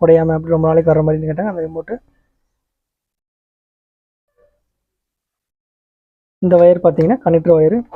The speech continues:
இந்த எம் பி த்ரீ போர்டு கூடயே வர்றது. அடுத்தது பார்த்தீங்கன்னா, நம்ம யூஸ் பண்ண போறது பார்த்தீங்கன்னா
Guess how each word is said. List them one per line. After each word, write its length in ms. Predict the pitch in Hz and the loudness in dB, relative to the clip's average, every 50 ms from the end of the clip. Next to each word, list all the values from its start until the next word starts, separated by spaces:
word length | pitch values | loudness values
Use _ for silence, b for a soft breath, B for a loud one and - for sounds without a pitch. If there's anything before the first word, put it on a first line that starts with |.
| - - - _ _ _ _ _ _ _ _ _ | -20 -20 -20 _ _ _ _ _ _ _ _ _
இந்த 100 | 185 165 165 | -4 2 2
எம் 160 | 165 165 170 | 2 2 2
பி 120 | 170 190 180 | 2 0 0
த்ரீ 160 | 165 175 165 156 | 2 0 2 4
போர்டு 180 | 160 160 156 | 4 2 4
கூடயே 220 | 151 - 156 160 160 | 2 2 4 4 4
வர்றது. 340 | 151 147 151 151 143 - 208 262 - _ _ _ _ _ _ _ _ _ _ _ _ _ _ _ _ _ _ - - - - - _ _ _ _ _ - - - _ _ _ _ _ _ _ _ _ _ _ _ | 4 4 2 0 0 0 -6 -10 -14 _ _ _ _ _ _ _ _ _ _ _ _ _ _ _ _ _ _ -20 -18 -18 -18 -20 _ _ _ _ _ -20 -20 -20 _ _ _ _ _ _ _ _ _ _ _ _
அடுத்தது 400 | - 180 185 180 - 185 180 208 | 0 0 2 4 2 2 2 0
பார்த்தீங்கன்னா, 1160 | 262 277 _ _ _ _ _ _ _ _ _ _ _ _ _ _ _ _ _ 170 165 170 208 233 | -4 -8 _ _ _ _ _ _ _ _ _ _ _ _ _ _ _ _ _ -2 -2 0 -2 -2
நம்ம 160 | 196 165 165 175 | -2 -2 0 2
யூஸ் 180 | 190 185 - | 0 0 0
பண்ண 140 | - 175 165 | 0 -2 0
போறது 220 | 156 170 156 156 151 | 0 0 0 0 0
பார்த்தீங்கன்னா 340 | 156 147 156 160 190 240 | -2 -2 0 0 0 -2